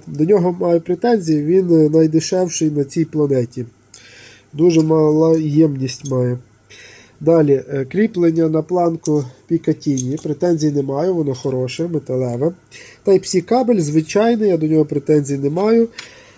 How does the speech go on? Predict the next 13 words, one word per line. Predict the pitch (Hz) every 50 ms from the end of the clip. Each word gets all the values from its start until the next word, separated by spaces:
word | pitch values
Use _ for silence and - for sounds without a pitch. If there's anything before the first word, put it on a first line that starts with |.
| _ _ -
Е, | 147 143 147 147 139
друга | 139 139 165 196 208 196 175 185 175
кришка | 170 - 175 185 185 160 - - - 156 147
з | - -
кнопкою, | - - 160 165 196 220 240 240 - _ - 220 214 196 202 208 214 214 208 - _ - - _ - - _
претензій | - 143 143 - 175 175 165 156 143 151 151
немає, | 147 147 147 151 170 196 208 208 196 185 -
і | 151 151
є | 147 156 180 180 180
навіть | 170 165 156 156 156 156 156 156 156 - - 143
шестигранник | - - 151 - - - 156 127 147 156 160 165 165 165 156 143
до, | 139 135 143 143 147 147 - _ _ _ _ _ _ _ - - - _ _ _ _ _ - - - - - _ _ _ -
е, | 131 127 131 127